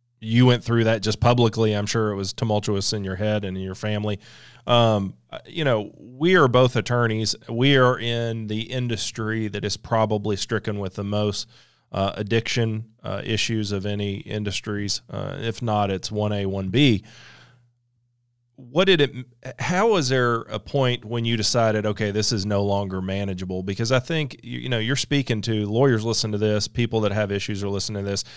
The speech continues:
There's a point where you realize, "Okay, this is no longer social. This has become a problem."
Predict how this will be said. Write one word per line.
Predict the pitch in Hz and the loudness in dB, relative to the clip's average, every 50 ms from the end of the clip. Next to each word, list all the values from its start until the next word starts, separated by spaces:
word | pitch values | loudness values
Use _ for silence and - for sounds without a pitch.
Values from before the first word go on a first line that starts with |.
| - - - | -20 -12 -2
There's | - 196 196 160 | 2 2 4 4
a | 135 | 4
point | 120 - 147 147 147 139 - | 2 4 4 4 2 2 0
where | 113 110 | 0 0
you | 113 113 110 | 2 2 2
realize, | 110 110 107 107 107 104 101 107 | 2 2 4 4 2 2 2 0
"Okay, | 110 - 117 113 | -4 -2 -4 -2
this | 110 120 - | -2 0 0
is | - 123 104 | 0 0 0
no | 107 110 110 110 110 | 0 2 4 4 4
longer | 104 101 104 104 107 107 98 92 92 | 4 2 2 0 0 0 -2 -6 -4
social. | 92 - - 104 98 92 - - 98 | -4 -2 -2 0 -2 -2 -4 -6 -4
This | 98 113 107 - | -2 -2 -2 0
has | 117 98 | -2 -2
become | 95 101 90 - 101 95 | -4 -4 -4 -4 -4 -6
a | 90 | -6
problem." | - - 101 95 98 95 92 87 - - | -4 -2 -2 0 0 -2 -2 -6 -10 -12